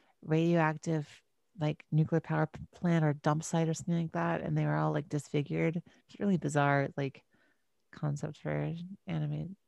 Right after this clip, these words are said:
show, but I guess it was the two thousands and sh-, shit like that was just, like, really common. But yeah, they did the theme song for that. Um, I used to see them, like,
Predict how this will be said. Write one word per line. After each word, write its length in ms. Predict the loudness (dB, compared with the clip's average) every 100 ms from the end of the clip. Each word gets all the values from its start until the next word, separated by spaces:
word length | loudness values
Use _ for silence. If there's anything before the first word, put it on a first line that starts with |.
| -20
show, 240 | -12 -8 -4
but 120 | -4
I 40 |
guess 180 | -2 -2
it 60 | -2
was 140 | -2
the 80 | -4
two 140 | -4 0
thousands 560 | 2 2 2 0 0
and 200 | -2 -4 -6 -20
sh-, 120 | -18 -10
shit 120 | -6 -6
like 100 | -4
that 160 | -6 -6
was 120 | -8
just, 140 | -8
like, 100 | -6 -2
really 140 | -4
common. 600 | -4 -2 0 0 -2 -4 _ -20 -20 -8 2
But 80 |
yeah, 100 | 6
they 120 | 8 6
did 140 | 4
the 80 | 0
theme 200 | -2 -2
song 160 | -2 -2
for 120 | -2
that. 300 | -2 -2 -4 _ _ _ _ _ _ _ _ _ -20 -20 -10 2
Um, 300 | 6 6 4 _ _ _ _ _ 4
I 80 |
used 120 | 4 6
to 100 | 2
see 200 | 2 2
them, 200 | 4 4
like, 240 | 2